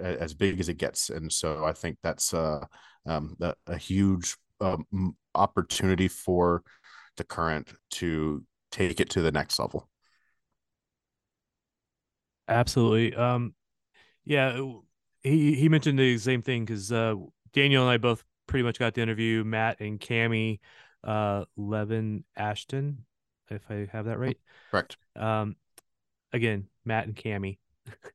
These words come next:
Speaker 2: Um, so we both got to interview them separately instead of together for a change. So I, I, I think they were able to practice giving us the same lines in two different ways.
Speaker 1: Yeah.
Speaker 2: Um,
Speaker 1: Well,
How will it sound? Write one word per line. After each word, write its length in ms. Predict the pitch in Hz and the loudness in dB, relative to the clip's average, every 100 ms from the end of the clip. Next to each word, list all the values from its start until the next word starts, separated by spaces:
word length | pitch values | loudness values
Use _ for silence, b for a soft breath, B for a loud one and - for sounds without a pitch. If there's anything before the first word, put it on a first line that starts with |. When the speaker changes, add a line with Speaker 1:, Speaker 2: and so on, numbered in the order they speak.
| - | -6
Speaker 2:
Um, 320 | 117 117 113 - B 123 123 120 - | 0 2 0 -2 B -14 -14 -14 -6
so 400 | - 139 113 - _ _ _ _ _ _ - | 0 4 4 0 _ _ _ _ _ _ 2
we 140 | 143 | 4
both 160 | 135 131 | 6 4
got 140 | 123 | 4
to 80 | 117 | 4
interview 280 | 113 110 110 | 4 2 0
them 240 | 110 107 | 0 -2
separately 540 | - 147 - 101 107 | 0 0 2 -2 -2
instead 260 | 104 - 107 | -4 -2 -2
of 100 | 101 | 0
together 460 | 98 98 113 101 95 | -2 0 2 0 -2
for 160 | 95 | -6
a 60 | 92 | -6
change. 340 | 110 98 95 | -4 -4 -4
So 220 | - 98 | -4 -4
I, 60 | 95 - | -4 -6
I, 160 | 107 95 | -6 -4
I 60 | 113 | 0
think 180 | 139 123 | 0 4
they 180 | 123 | 4
were 160 | 110 113 | 4 4
able 180 | 113 107 | 4 2
to 60 | 101 | -2
practice 420 | 113 107 107 98 | -2 -2 -2 -4
giving 260 | 107 104 | -2 -2
us 120 | 101 - | -2 -4
the 100 | 104 | -4
same 280 | 110 98 | -2 -2
lines 340 | 98 98 95 90 | 0 0 -2 -2
in 120 | 95 | -4
two 120 | - | -6
different 280 | 95 92 90 | -6 -8 -8
ways. 340 | 98 113 - - _ _ _ b b b | -6 -6 -8 -16 _ _ _ b b b
Speaker 1:
Yeah. 280 | 110 113 101 | 0 2 -2
Speaker 2:
Um, 120 | 95 - - | -8 -14 -16
Speaker 1:
Well, 200 | - | -12